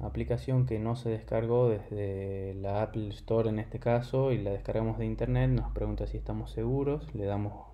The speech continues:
ok. Eh, es muy similar a lo que sucede con,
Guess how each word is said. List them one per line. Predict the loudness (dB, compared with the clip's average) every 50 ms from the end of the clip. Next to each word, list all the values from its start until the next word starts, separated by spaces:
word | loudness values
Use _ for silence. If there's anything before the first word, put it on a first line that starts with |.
| -20 -16 -10 -8
ok. | -8 -6 -2 0
Eh, | 0 0 0 -2 -4 -10 -18 -20 -20 -20 -20 -20 -20 -20 -20 -20 -20 -20 -20 -20 -20 -20 -20 -20 -20 -20 -20 -20 _ _ _ _ _ _ -4
es | -2 0 0 2 0 0 0 -2 -4 -4
muy | -4 -2 0 0 -2
similar | -2 -4 -4 -2 0 2 2 2 2
a | 0
lo | -2 -4
que | -6 -10
sucede | -12 -10 -10 -8 -6 -4 -4 -2 -2 -2 -4
con, | -6 -8 -8 -6 -8 -8 -8 -10 -12 -12